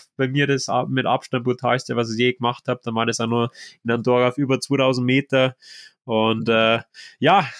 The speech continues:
wie gesagt, probiert es aus. Es ist Multisport, Triathlon ist so vielschichtig und, ähm, ja, ich glaub, gerade jetzt einfach auch, äh, durch die aktuellen Entwicklungen, äh, wird vor allem der, der Crosssport immer nur interessanter, vor allem auch für,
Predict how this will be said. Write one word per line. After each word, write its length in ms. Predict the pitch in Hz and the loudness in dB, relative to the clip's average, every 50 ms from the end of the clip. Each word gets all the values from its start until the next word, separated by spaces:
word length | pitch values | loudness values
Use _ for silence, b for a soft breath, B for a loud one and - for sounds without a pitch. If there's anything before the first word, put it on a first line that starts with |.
| B B B B B B B - | B B B B B B B -2
wie 120 | 139 143 | -2 -2
gesagt, 280 | 143 - - 165 165 - | 0 0 -2 -2 -2 0
probiert 360 | - 139 131 151 165 160 - | -2 0 2 2 0 0 -2
es 120 | 143 135 | -2 0
aus. 520 | 139 135 151 165 170 135 - - - - - 127 | 2 2 2 2 2 0 0 -2 -4 -4 -2 -2
Es 200 | 131 131 - - | -2 -2 0 0
ist 220 | 143 123 - - | -2 -2 0 -2
Multisport, 840 | 131 139 156 160 151 - 147 - - - 143 139 139 135 - - - | 0 0 0 0 0 -2 -4 -4 -2 0 0 0 0 0 -4 -8 -6
Triathlon 380 | - 135 139 135 131 131 131 127 | -2 0 0 0 0 0 -2 -2
ist 120 | 127 - - | -2 -2 -2
so 120 | 139 135 | -2 -2
vielschichtig 720 | - - 143 143 139 - 147 139 127 - - 139 135 127 | -2 0 0 0 2 0 0 -2 -2 -2 -2 -4 -2 -2
und, 380 | - 120 120 120 120 120 117 110 | -2 -2 -2 -2 -2 -2 -4 -4
ähm, 400 | 120 117 117 117 113 117 113 127 B B B B B B B B B B B B | -2 -2 -2 -2 -2 -2 -2 -4 B B B B B B B B B B B B
ja, 200 | 95 101 117 139 | 0 2 2 2
ich 100 | 131 - | 0 0
glaub, 260 | 127 120 123 - - B B B B 117 - | 0 0 0 0 -4 B B B B -20 -6
gerade 240 | - 110 120 123 131 | -2 -2 0 0 -2
jetzt 140 | 123 - | -2 -2
einfach 260 | 113 120 117 120 123 117 | -4 -2 -2 -2 0 0
auch, 400 | 113 113 117 120 123 123 117 113 | 0 2 2 2 2 0 0 -2
äh, 40 | 117 | -2
durch 240 | - 131 127 - - | -2 -4 -4 -4 -6
die 320 | - 123 120 120 120 117 | -4 -2 0 0 0 0
aktuellen 400 | - 113 113 - - 135 131 123 | 0 -2 -4 -2 -2 -2 -2 0
Entwicklungen, 680 | 120 110 113 135 139 - 139 135 127 127 127 123 123 127 | -2 -2 -2 -4 -4 -2 -4 -4 -2 -2 -2 -2 -2 -4
äh, 400 | 131 123 120 117 123 123 120 120 B B B B B | -2 -2 -2 0 0 -2 -2 -4 B B B B B
wird 140 | - 123 - | -4 -4 -2
vor 120 | - 117 | 0 0
allem 160 | 113 117 127 120 | 0 2 2 2
der, 180 | 123 123 120 | 2 2 2
der 140 | - - 110 | 0 -2 -4
Crosssport 580 | - - 117 127 - - - - 131 123 123 - | -2 0 0 0 0 -2 -2 0 0 0 0 -2
immer 160 | 127 120 123 | -4 -4 -2
nur 160 | 117 123 131 | 0 0 0
interessanter, 640 | 135 135 - 127 123 - 123 123 127 127 - 127 117 | -2 -2 -4 -6 -4 -2 -2 -2 -4 -2 -4 -4 -4
vor 140 | - - 113 | -2 -2 -2
allem 140 | 113 117 | 0 0
auch 100 | 120 117 | -2 -4
für, 360 | - - 123 120 120 120 120 | -2 -2 0 2 2 0 0